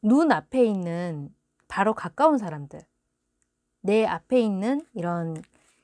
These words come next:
늘 보는 사람들이 나한테는 바로 귀인이에요.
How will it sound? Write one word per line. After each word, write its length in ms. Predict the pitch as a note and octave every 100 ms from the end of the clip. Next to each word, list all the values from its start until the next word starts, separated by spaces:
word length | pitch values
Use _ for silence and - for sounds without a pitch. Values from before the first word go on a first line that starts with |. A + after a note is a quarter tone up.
| _ _ _ _ _ _ _ _ _ _ _ _ _ _ _ _ _ _ _ _ _ _ _ _ _ _
늘 340 | G#3+ A#3+ E4 C4
보는 320 | F#3+ F#3 G#3
사람들이 760 | C4+ D4+ B3+ F#3 A3 G#3 D3
나한테는 720 | F3 F3 A#3 C4 B3+ A#3 A3 G#3
바로 220 | D#3+ E3
귀인이에요. 720 | - F3+ G#3+ F3+ C#3+ C3+